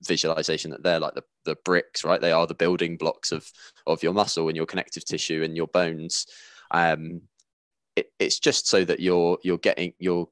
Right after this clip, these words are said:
getting them in a timely fashion, because then your body's, you know, it's not like, if you have all your protein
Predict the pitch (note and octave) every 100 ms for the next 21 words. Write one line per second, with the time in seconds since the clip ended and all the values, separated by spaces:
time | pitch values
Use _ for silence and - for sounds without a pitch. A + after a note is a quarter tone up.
0 | _ - - F#2 E2+ E2+ F2 E2 _ -
1 | F#2+ F2+ - G2 F#2 F#2 F2+ G2 - -
2 | C3+ - F#2 - F#2 F2 - - F2+ F2+
3 | E2+ F#2 F2 F2 - - E2+ E2 - -
4 | _ _ _ - - A#2 - F2+ D2 E2
5 | - - - - A2+ B2 G#2+ F#2+ F2 -
6 | F#2 - F2+ F2 -